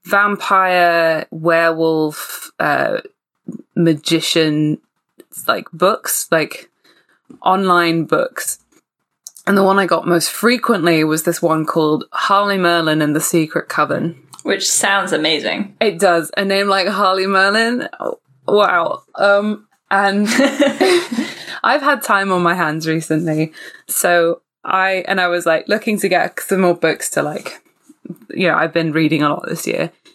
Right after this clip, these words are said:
Speaker 1: And I went to
Speaker 2: Yeah.
Speaker 1: see what it was about, and I read the book description, and I was like, "This sounds very cheesy,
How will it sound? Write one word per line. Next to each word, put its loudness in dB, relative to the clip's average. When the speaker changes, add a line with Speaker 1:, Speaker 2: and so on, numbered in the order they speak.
Speaker 1:
And 0
I 2
went -2
to 0
Speaker 2:
Yeah. 2
Speaker 1:
see -2
what 2
it 2
was 0
about, 0
and 0
I 0
read 0
the -4
book -2
description, -4
and 2
I 0
was 2
like, 0
"This 0
sounds 0
very 2
cheesy, 0